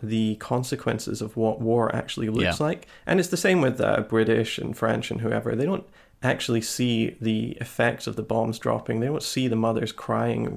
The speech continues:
Speaker 1: wh-, you know, holding the pieces of their dead children or whatever. They don't see the, the sewage lines and, uh, and the infrastructure just completely broken and busted. They don't see the misery.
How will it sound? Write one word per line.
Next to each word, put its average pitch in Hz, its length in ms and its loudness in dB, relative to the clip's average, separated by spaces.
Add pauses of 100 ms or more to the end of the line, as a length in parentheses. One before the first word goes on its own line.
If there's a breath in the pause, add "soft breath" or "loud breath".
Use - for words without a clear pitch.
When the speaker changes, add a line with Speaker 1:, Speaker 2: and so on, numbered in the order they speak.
Speaker 1:
wh-, 120 160 -6 (340 loud breath)
you 117 100 4
know, 113 200 2 (480)
holding 117 400 2
the 110 60 -4
pieces 120 500 -4
of 110 120 -2
their 113 200 2
dead 113 320 0
children 117 440 0
or 113 80 0
whatever. 117 400 0
They 117 120 2
don't 143 180 0
see 127 260 0
the, 117 200 0 (440 loud breath)
the 123 60 -8
sewage 127 480 2
lines 113 540 0
and, - 340 -4
uh, - 200 -6 (260)
and 95 160 -4
the 120 100 0
infrastructure 123 600 2
just 113 160 -2
completely 117 520 -2
broken 117 520 0
and 110 100 2
busted. 113 480 -2
They 120 60 -2
don't 131 160 -4
see 127 200 0
the 120 100 2
misery. 120 540 0